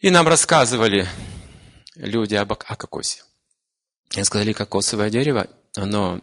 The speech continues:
не существует в природе, оно создано искусственно. Создано одним мудрецом древним. Ну, вот как сейчас учёные научились, селекционеры называются, они вот как-то пытаются выращивать какие-то новые виды, новые формы,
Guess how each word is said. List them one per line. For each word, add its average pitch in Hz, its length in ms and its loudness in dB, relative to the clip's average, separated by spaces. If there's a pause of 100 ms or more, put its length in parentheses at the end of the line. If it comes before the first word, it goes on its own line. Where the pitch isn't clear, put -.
(560)
не 123 160 2
существует 127 680 -4
в - 40 -18
природе, 98 440 -4
оно 73 280 -10 (120)
создано 82 420 -8
искусственно. - 520 -14 (1600)
Создано 110 380 -4
одним 107 240 -6
мудрецом 107 580 -4
древним. 82 420 -16 (880)
Ну, 196 60 6
вот - 80 0
как - 100 -4
сейчас - 680 0
учёные 82 440 0
научились, 107 800 -4 (500)
селекционеры 135 600 0
называются, 76 680 -8
они 80 140 -14
вот - 300 -20
как-то - 240 -20
пытаются - 500 -2
выращивать 95 380 -2
какие-то - 240 -6
новые 95 340 -8
виды, 156 260 -6
новые 85 260 -12
формы, - 400 -2